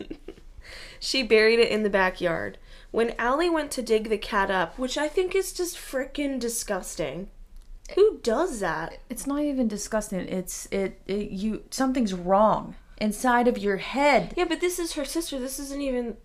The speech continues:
Speaker 1: the lesbian vampire killer. This
Speaker 2: Well,
Speaker 1: is just a girl.
Speaker 2: her sister's weird because
Speaker 1: Yeah.
Speaker 2: you don't dig up anything.
Speaker 1: Well, she went to dig the cat up, and she found that it had a massive hole in its head and had not died from natural causes. So, Tracy said, "Oh, it died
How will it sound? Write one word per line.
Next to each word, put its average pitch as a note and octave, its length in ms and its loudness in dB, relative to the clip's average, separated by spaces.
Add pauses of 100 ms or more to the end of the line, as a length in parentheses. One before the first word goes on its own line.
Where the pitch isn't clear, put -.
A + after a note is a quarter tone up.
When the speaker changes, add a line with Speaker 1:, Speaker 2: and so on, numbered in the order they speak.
(140)
Speaker 1:
the A3+ 80 -8
lesbian A3+ 480 -4
vampire A3+ 420 -8
killer. - 220 -12 (100)
This A#3+ 140 2
Speaker 2:
Well, B3 80 4
Speaker 1:
is - 140 -4
just F4 220 -2
a C4+ 60 2
girl. A#3 380 6
Speaker 2:
her B3+ 120 4
sister's C#4 500 -4
weird B3+ 420 2
because D4+ 280 4
Speaker 1:
Yeah. A3+ 60 2
Speaker 2:
you B3 40 2
don't B3+ 320 2
dig A#3 280 4
up A3+ 300 2
anything. G#3+ 760 -2
Speaker 1:
Well, D4 160 2
she D4 160 0
went D4+ 180 -2
to D4+ 80 -2
dig C4 240 -4
the B3 80 -4
cat C#4 340 2
up, F3+ 300 0 (280)
and A3+ 140 0
she B3 120 -2
found B3+ 360 2
that A#3 80 4
it A3 80 2
had A3 180 2
a G#3 40 4
massive G#3+ 520 0
hole A#3+ 280 2
in G3 60 2
its F3 200 0
head F3 240 2
and F#3+ 160 -2
had G#3+ 320 0
not G#3 320 2
died F#3 280 2
from F3+ 160 -4
natural E3 360 -2
causes. - 520 -6 (800)
So, F3 540 6
Tracy A#3+ 320 -4
said, G#3+ 220 -2
"Oh, G#3+ 140 2
it F#3+ 120 0
died F#3 140 4